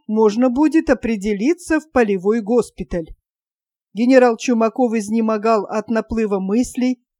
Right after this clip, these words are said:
пытаясь еще и еще раз проникнуть во все случившееся с его войсковой группой, высветлить в уме складывавшиеся ситуации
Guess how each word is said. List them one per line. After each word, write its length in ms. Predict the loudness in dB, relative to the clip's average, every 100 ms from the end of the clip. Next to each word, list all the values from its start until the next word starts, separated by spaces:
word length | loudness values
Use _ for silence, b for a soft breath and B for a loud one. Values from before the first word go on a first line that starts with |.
| _
пытаясь 480 | -8 0 2 2 0
еще 560 | -6 -4 -6 -4 -4 -2
и 160 | -2
еще 640 | -4 -2 -4 -6 -4 0 0
раз 320 | 0 -2 -6
проникнуть 800 | -4 -2 -2 -2 -4 -4 -4 -4
во 180 | -4 -4
все 320 | -4 -4 -4
случившееся 1040 | -6 -12 -10 -10 -10 -8 -6 -6 -6 -8
с 120 | -6
его 300 | -6 -2 -2
войсковой 560 | 0 -2 -2 -6 -4 -4
группой, 600 | -2 -2 -2 -2 -4 -6 _ _ _ _ _ -6
высветлить 840 | 0 0 0 -10 -12 -10 -12 -6
в 80 | -2
уме 400 | 0 2 0 -4 _ _ _
складывавшиеся 1160 | -8 -2 0 0 0 -2 -4 -6 -8 -6 -4 -4
ситуации 960 | -4 -4 -2 0 -2 -4 -4 -4 -4